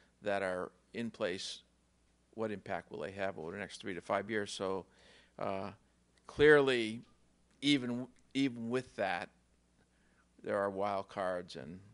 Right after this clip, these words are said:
the most obvious one is the, uh, oil spill and its im-, impact on both oil and gas markets, uh, in this time frame. So we're lucky enough to, uh,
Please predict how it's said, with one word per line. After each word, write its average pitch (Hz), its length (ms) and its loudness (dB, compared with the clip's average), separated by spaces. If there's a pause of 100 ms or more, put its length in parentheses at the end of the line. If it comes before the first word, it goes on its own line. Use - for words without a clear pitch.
the 78 60 -10
most 90 260 -8
obvious 87 460 -8
one 95 180 -10
is 85 260 -14
the, 90 280 -12
uh, 92 340 -14
oil 92 200 -4
spill 92 440 -8
and 90 100 -10
its 80 200 -12
im-, 92 140 -14 (100)
impact - 560 -10 (640)
on 98 140 -10
both 95 280 -8
oil 90 300 -8
and 82 180 -12
gas 92 380 -8
markets, - 600 -10
uh, 80 260 -10 (580)
in 101 160 -8
this 92 200 -10
time 104 300 -6
frame. 95 280 -8
So 107 180 -4
we're 110 180 -2
lucky 131 340 2
enough 110 420 -4 (720)
to, 110 340 -6
uh, 95 240 -4